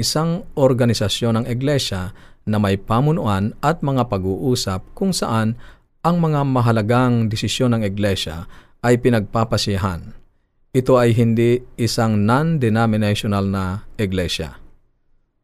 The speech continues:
Ako ay nakatitiyak, mayroon dong ilang hindi sang-ayon sa mga desisyon. Gayunman, inaasahan ng pamunuan na sila ay kailangan nilang tanggapin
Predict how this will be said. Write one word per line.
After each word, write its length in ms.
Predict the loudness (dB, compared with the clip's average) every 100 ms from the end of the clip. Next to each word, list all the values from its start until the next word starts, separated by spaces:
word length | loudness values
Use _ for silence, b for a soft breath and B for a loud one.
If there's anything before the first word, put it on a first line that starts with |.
| _ -8
Ako 240 | 0 4
ay 80 | 4
nakatitiyak, 640 | 4 0 0 0 0 -2 -6 -6
mayroon 480 | 2 4 4 4 4
dong 240 | 2 2
ilang 400 | 0 2 4 4
hindi 240 | 2 2 2
sang-ayon 480 | 0 -2 0 0
sa 160 | 0 -2
mga 160 | 0 0
desisyon. 640 | 0 -2 -2 -2 -4 -10 b b b _ _ 2
Gayunman, 720 | 4 6 6 4 2 -4 -10 -6
inaasahan 640 | -2 0 0 0 0 2 2
ng 160 | 0
pamunuan 640 | 0 0 2 0 0 0 -4 b b _ _ -2
na 160 | 0
sila 400 | 2 2 2 0
ay 240 | 2 2 2
kailangan 480 | 2 2 2 2 0
nilang 240 | 0 -2
tanggapin 480 | -2 -2 0 0